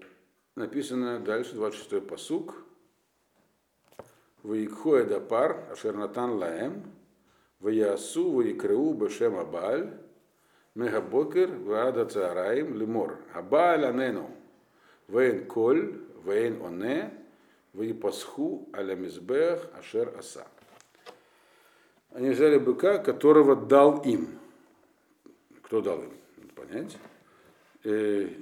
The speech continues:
и сделали его, то есть, имеется в виду, зарезали, разрезали на кусочки, как положено для жертвы, и стали взывать к имени Бааля с утра и до полудня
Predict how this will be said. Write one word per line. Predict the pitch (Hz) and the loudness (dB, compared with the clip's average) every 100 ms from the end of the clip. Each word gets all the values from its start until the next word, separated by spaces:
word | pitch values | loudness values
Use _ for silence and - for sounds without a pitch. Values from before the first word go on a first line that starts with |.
| - | -12
и | 120 120 107 | -4 0 0
сделали | 98 98 107 117 | 0 -2 2 2
его, | 123 | 2
то | 120 | 2
есть, | 98 92 | -2 -2
имеется | 95 87 90 | -6 -8 -8
в | |
виду, | 85 85 | -8 -6
зарезали, | 90 123 139 127 113 | 0 2 4 2 0
разрезали | 98 85 98 98 82 | -2 -2 -2 -2 -4
на | 78 76 | -10 -10
кусочки, | 73 139 147 147 127 113 110 - _ _ _ - | -4 -2 -2 -4 -8 -8 -12 -20 _ _ _ -16
как | 82 | -10
положено | 98 95 87 87 | -6 -4 -4 -8
для | 80 82 | -10 -8
жертвы, | 90 85 85 82 82 _ _ _ _ | -8 -8 -12 -14 -16 _ _ _ _
и | 95 | -14
стали | - 160 175 151 | 2 4 6 4
взывать | 117 123 139 139 | 4 4 4 2
к | - | -2
имени | 123 113 98 | -2 0 -2
Бааля | 78 67 64 50 - _ _ _ _ _ | -4 -8 -10 -14 -18 _ _ _ _ _
с | - | -14
утра | 98 131 147 180 | -6 0 4 2
и | - 123 | 0 -4
до | 135 120 | 2 4
полудня | 120 110 85 76 60 | 4 0 -2 -6 -12